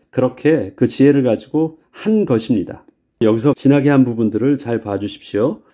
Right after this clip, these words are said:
"내가 나를 위하여 집들을 짓고 포도원을 일구며 여러 동산과 과원을 만들고 그 가운데 각종 과목을 심었으며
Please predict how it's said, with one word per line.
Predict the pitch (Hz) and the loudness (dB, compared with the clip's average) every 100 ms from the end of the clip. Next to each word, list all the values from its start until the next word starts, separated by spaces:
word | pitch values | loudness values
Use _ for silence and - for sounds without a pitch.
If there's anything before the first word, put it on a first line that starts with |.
| - | -4
"내가 | 120 160 | 0 2
나를 | 131 123 180 | 2 4 4
위하여 | 170 143 139 113 | 4 4 4 2
집들을 | - - - 127 110 | -2 -6 -2 -2 -2
짓고 | - _ - 104 156 - | -6 _ -8 -6 -6 -12
포도원을 | - 185 185 151 135 113 | -6 2 4 6 4 2
일구며 | 101 101 95 87 87 _ - | 0 -4 -6 -8 -12 _ -2
여러 | 117 135 | 2 4
동산과 | 127 123 131 143 131 123 110 | 4 2 2 2 2 2 -2
과원을 | - 107 107 107 104 | -2 -2 0 0 -2
만들고 | 95 92 92 90 113 175 - _ | -4 -4 -6 -4 -4 -6 -8 _
그 | 127 | 0
가운데 | 120 117 117 113 | 2 2 2 0
각종 | 110 - _ - 127 143 151 - | -6 -12 _ -4 0 0 -2 -12
과목을 | 101 92 90 110 | -6 -4 0 -2
심었으며 | 127 147 110 - 95 | 2 0 0 -4 -12